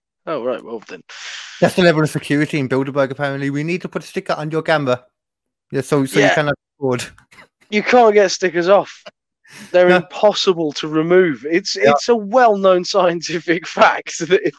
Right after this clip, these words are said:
Speaker 1: you ever want to stop anything from being seen, just stickers. And, uh, in fact, you can cover up the entire of the sun with stickers.
Speaker 2: I, I've heard this too.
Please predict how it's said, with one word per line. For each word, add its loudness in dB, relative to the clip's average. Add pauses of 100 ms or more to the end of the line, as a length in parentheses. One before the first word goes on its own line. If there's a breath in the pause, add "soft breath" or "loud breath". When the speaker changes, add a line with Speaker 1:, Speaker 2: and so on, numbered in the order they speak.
Speaker 1:
you -4
ever 0
want -2
to -10
stop 0
anything -2 (460 loud breath)
from -10
being 2
seen, 0 (380 soft breath)
just -10
stickers. -8 (180)
And, -8
uh, 0 (400 soft breath)
in -20
fact, -2
you -8 (100)
can -20
cover 2
up 2
the -4
entire 2
of -4
the -8
sun -4
with -10
stickers. -10 (380 loud breath)
Speaker 2:
I, -4 (120)
I've 0
heard 4
this 0
too. 0